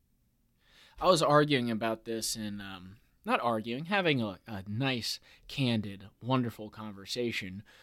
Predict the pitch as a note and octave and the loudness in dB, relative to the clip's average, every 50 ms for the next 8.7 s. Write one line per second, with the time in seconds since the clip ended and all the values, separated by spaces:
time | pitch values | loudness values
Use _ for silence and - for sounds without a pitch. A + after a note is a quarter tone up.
0 | - _ - - - D#3 D3+ C#3+ C#3 C3+ B2+ B2+ C3 B2 A#2+ A#2 A#2 - - - | -20 _ -6 2 8 10 12 12 12 12 10 10 8 8 8 6 2 -4 -6 -4
1 | B2+ A#2+ A#2 - - - D#3 C#3+ C3 B2+ A#2+ A#2 A2 G#2+ G#2 G2+ G#2 G#2 G2+ G#2+ | -4 -4 -4 -4 0 2 4 6 6 6 4 4 2 2 0 -4 -6 -10 -12 -14
2 | - _ _ _ _ _ _ _ - - _ _ _ _ _ _ - A#2 G#2+ G#2+ | -16 _ _ _ _ _ _ _ -18 -18 _ _ _ _ _ _ 0 0 2 2
3 | B2 C#3+ D3 C#3+ B2 A2+ A2+ A#2 A2 G#2+ A2 A#2 A#2+ - - - - _ _ _ | 4 4 4 4 4 2 0 2 2 2 2 0 -2 -6 -12 -20 -20 _ _ _
4 | - A2 G#2+ G2+ G2+ G2 G2 G#2 A#2 A#2+ A#2+ A#2 G#2+ G#2+ A#2 G#2+ G#2 F#2+ F#2+ G2 | -14 -12 -10 -8 -6 -2 0 2 4 4 4 4 2 0 -2 -2 -2 -2 -4 -6
5 | - - _ _ _ _ _ _ _ _ _ _ - - D3+ D3 C#3+ C#3 C#3 C#3 | -12 -16 _ _ _ _ _ _ _ _ _ _ -4 0 4 6 8 8 8 8
6 | D3 C#3+ C#3 C3+ B2+ B2 A#2+ A#2 G#2+ G#2 - - C3+ B2 A#2+ A#2 A2+ G#2 G2+ - | 10 12 12 12 12 10 8 4 2 0 0 0 2 4 4 4 2 2 0 -2
7 | - B2+ A#2 G#2 - A2 G#2 B2 C#3 C#3+ B2 G#2 G2 F#2+ F#2+ F#2+ G2+ G2 G2 G2+ | -2 -2 -2 -4 -4 -2 0 2 2 2 2 2 2 0 -2 -4 -6 -8 -8 -6
8 | - - G2 G2 G#2 G#2+ - - A#2 G#2+ G2+ G2+ G#2 | -6 -6 -6 -6 -6 -2 -2 0 0 0 0 -2 -4